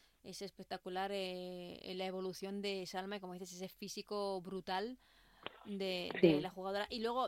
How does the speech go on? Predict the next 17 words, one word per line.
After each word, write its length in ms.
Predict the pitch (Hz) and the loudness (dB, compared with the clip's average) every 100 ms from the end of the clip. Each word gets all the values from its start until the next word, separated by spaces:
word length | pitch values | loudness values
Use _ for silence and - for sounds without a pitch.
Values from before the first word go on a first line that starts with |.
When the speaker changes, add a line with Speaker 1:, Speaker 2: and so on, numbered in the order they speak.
| - | -2
Speaker 1:
eh, 400 | 196 202 151 196 | -4 -4 -2 -2
eh, 40 | 185 | -2
fuera 280 | - 220 220 | -2 0 2
de, 200 | 226 190 | 0 -2
de 120 | 214 | -4
esta 180 | 233 220 | -2 0
parte 260 | 226 214 | 0 2
alta 180 | 220 214 | 2 4
de 80 | 220 | 2
la 80 | 208 | 2
clasificación, 560 | 214 196 208 208 240 240 | -2 -4 -2 -2 -2 -2
por 100 | 214 | 0
la 120 | 185 | 0
parte 240 | 190 214 | 0 0
baja, 260 | 208 240 254 | 0 2 0
victorias 460 | 226 - 208 220 233 | 0 -4 -2 -2 -2
importantes 760 | 214 214 233 233 247 294 | -2 0 0 0 0 -2